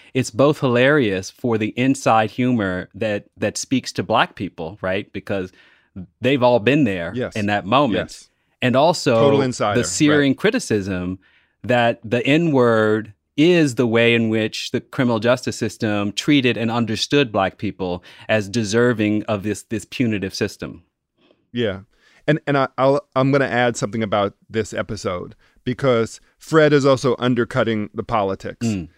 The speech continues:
Speaker 2: Uh, all of his cronies come to the courtroom, you know, all of his buddies, uh,
Speaker 1: Oh, they're all there.
Speaker 2: Bubba,
Speaker 1: <laughs>
Speaker 2: Grady,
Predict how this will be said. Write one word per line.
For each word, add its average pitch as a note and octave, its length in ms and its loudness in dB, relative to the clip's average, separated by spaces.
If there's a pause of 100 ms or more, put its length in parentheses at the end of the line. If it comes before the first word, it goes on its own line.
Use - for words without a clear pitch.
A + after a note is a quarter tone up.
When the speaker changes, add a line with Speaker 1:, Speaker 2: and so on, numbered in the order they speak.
(320)
Speaker 2:
Uh, A2+ 320 2 (180)
all D#3 240 6
of D#3+ 80 4
his D3+ 160 2
cronies C3+ 420 0
come A#2+ 260 -2
to A#2 100 -10
the G#2+ 80 -8
courtroom, F#2+ 580 -2 (240)
you A2 80 -6
know, A2+ 100 0
all B2+ 240 4
of A#2+ 100 2
his A#2 160 0
buddies, G2 540 -2 (260)
uh, G2 460 -2
Speaker 1:
Oh, B2 80 -4
they're A2 160 -2
all G#2 140 0
there. G2 120 0
Speaker 2:
Bubba, B2 840 0
Speaker 1:
<laughs> - 0 -
Speaker 2:
Grady, B2+ 560 2